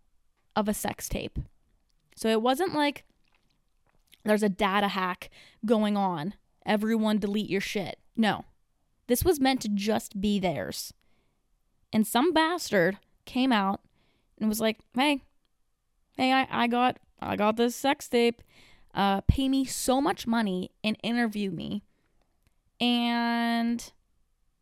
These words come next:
I'll give you the tape." That is a classic one oh one example of invading a celebrity's private life. That,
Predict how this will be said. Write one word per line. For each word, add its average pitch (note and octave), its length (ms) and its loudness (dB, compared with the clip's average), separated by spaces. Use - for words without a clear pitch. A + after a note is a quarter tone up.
I'll A#3+ 120 -2
give B3 120 -2
you C4+ 60 0
the C#4 60 -2
tape." - 280 -2
That G#3+ 400 -2
is C#4 280 -2
a G3+ 280 0
classic A#3+ 600 -6
one A3 320 0
oh D4 140 2
one A3+ 280 0
example G3+ 720 -2
of G3+ 260 0
invading G3+ 440 2
a G#3 60 -2
celebrity's F#3+ 500 -4
private - 340 -4
life. - 320 -6
That, A#3 380 2